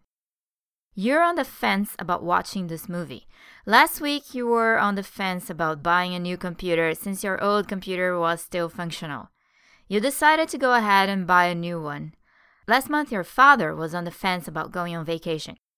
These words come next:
He ended up deciding to postpone the vacation until next year. Here's another example.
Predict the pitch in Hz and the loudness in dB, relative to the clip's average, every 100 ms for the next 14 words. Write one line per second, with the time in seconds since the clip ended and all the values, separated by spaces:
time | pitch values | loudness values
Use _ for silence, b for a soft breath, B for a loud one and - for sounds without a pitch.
0 | _ _ _ - 220 262 302 277 - 214 | _ _ _ -6 -2 2 2 0 -2 -6
1 | 220 202 202 196 170 262 302 285 202 160 | -2 0 -2 -6 -4 4 4 4 -2 -2
2 | 147 156 151 160 151 160 151 156 175 165 | -4 -8 -6 -6 -8 -8 -10 -6 -6 -2
3 | 180 185 - 190 165 - _ _ _ _ | -2 -2 -6 -4 -4 -4 _ _ _ _
4 | _ _ - 294 359 359 330 294 269 247 | _ _ -6 0 2 4 6 6 6 4
5 | 196 202 208 190 156 - | 4 2 0 0 -8 -10